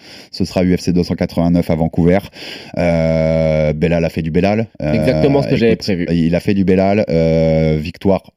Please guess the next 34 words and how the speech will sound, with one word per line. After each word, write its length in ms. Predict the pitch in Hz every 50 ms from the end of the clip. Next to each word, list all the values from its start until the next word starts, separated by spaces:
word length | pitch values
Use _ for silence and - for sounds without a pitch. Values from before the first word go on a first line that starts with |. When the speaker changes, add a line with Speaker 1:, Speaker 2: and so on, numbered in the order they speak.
| -
Speaker 1:
euh, 240 | - - 71 71 71
décision 440 | - 95 92 - - 87 92 92 92
unanime. 420 | 87 87 85 87 90 92 95 95
Il 60 | 92
y 80 | 87 82
a, 160 | 80 78 76
je 80 | 73 -
crois 120 | - 85
qu'il 100 | - -
y 60 | 73
a 20 | 73
deux 300 | 80 82 82 82 80 80
juges 240 | 73 82 80 78 78
à 240 | 76 78 76 76
cinq 300 | 78 - - - - -
zéro 400 | - 78 73 80 76 78 78 78
et 60 | 76 73
un 100 | 76 76
juge 180 | 73 80 73
à 60 | 76
quatre 240 | - - - - -
un. 140 | 90 87 95 - - - - - - - - - -
Euh, 240 | - 80 82 85
plus 240 | - - - 165 180
les 100 | 165 165
rounds 260 | 160 143 156 156 151
avançaient, 360 | 147 143 139 135 - - 139 123
plus 140 | - -
t'as 100 | - 123
l'impression 320 | 117 113 98 - 104 - 113
qu'il 160 | - 113 101
les 100 | 98 98
gagnait 260 | 90 95 95 101 98
nettement. 480 | 92 95 101 101 - - 117 101 104